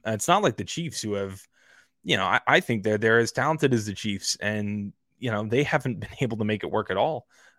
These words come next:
Um, at least the Chiefs have a Super Bowl and,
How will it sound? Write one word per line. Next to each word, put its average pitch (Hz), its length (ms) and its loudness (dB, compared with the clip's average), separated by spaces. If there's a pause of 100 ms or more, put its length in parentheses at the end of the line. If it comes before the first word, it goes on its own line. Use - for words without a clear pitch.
(100)
Um, 104 540 4 (760)
at - 80 -12
least 170 140 -4
the 175 80 -10
Chiefs 135 220 -4
have 131 160 4
a 98 40 -6
Super 139 240 2
Bowl 104 320 4
and, 98 160 -4